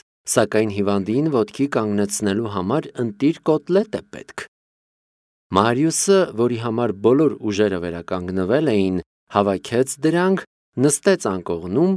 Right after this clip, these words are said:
սեղմած բռունցքները դրեց վերմակին, շեշտակի նայեց պապին, ընդունեց սարսափելի արտահայտություն և ասաց.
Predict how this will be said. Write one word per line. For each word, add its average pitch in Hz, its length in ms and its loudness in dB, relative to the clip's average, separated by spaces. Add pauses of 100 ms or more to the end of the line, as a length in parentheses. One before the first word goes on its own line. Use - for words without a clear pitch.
(240)
սեղմած 160 680 2
բռունցքները 113 720 0
դրեց 113 440 0
վերմակին, 90 840 -2 (220)
շեշտակի 170 600 2
նայեց 113 460 0
պապին, 160 560 0 (220)
ընդունեց 196 540 2
սարսափելի 113 840 -2
արտահայտություն 95 1000 0
և 147 260 0 (140)
ասաց. - 520 -4